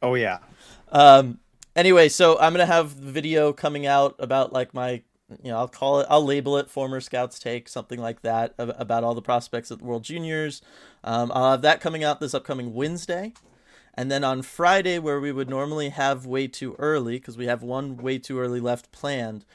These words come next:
Speaker 2: we're actually going to be doing the big mascot contest reveal video. The, the winner will be announced by Zoidberg, so that's gonna be coming out this Friday.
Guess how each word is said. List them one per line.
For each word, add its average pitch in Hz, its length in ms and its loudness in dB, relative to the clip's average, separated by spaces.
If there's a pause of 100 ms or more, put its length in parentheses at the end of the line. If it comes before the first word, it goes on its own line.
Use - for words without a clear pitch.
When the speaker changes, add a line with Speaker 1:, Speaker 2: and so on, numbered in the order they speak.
(220)
Speaker 2:
we're 123 180 -6
actually 147 400 2
going 139 300 -4
to 131 80 -8
be 135 80 -8
doing 135 460 -6
the 127 100 -6
big 135 280 -2
mascot 139 600 2
contest 127 760 -6
reveal 175 400 2
video. 135 580 0 (440)
The, 127 160 -4
the 143 140 -8
winner 160 200 -2
will 160 140 0
be 160 160 -2
announced 147 400 0
by 143 220 6
Zoidberg, 139 720 -4
so 139 100 -10
that's 143 220 2
gonna 160 140 -6
be 147 60 -12
coming 143 300 -8
out 123 240 -6
this 131 220 -8
Friday. 175 720 -2